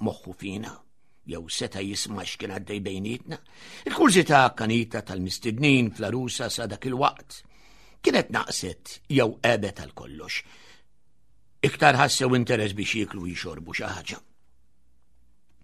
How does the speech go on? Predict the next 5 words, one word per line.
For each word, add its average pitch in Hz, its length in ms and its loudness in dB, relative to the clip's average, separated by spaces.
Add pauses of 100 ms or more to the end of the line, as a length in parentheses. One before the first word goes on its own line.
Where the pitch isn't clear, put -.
(440)
Klara, - 380 -10 (1700)
fl-aħħar 139 400 4
ersat 95 320 -2
biex - 180 -10
tkellimni. 58 480 -16